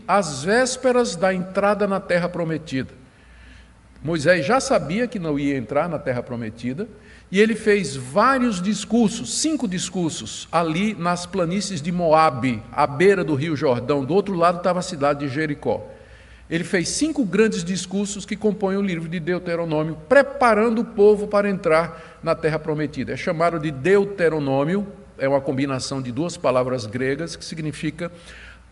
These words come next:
repetir a lei, ou a lei de novo, onde Moisés repete tudo o que ele disse de Gênesis até o livro de Núme-, de Levítico. Então, ali,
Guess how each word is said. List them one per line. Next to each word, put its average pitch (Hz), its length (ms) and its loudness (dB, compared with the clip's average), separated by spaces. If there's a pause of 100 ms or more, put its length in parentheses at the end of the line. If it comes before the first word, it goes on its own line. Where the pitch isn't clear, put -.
(160)
repetir 208 680 0
a 208 80 8
lei, 175 400 2
ou 170 120 0
a 175 80 6
lei 190 240 2
de 185 160 -4
novo, 175 520 0
onde 208 260 0
Moisés 208 500 2
repete 208 640 2
tudo 226 280 -2
o - 20 -4
que - 80 -4
ele 208 160 0
disse 190 320 -4
de 196 160 -2
Gênesis 185 640 -2
até 180 640 0 (100)
o 143 80 -4
livro 147 300 0
de 151 580 -4
Núme-, 170 460 4
de 123 340 -6
Levítico. 151 760 2 (520)
Então, 185 160 4
ali, 208 520 4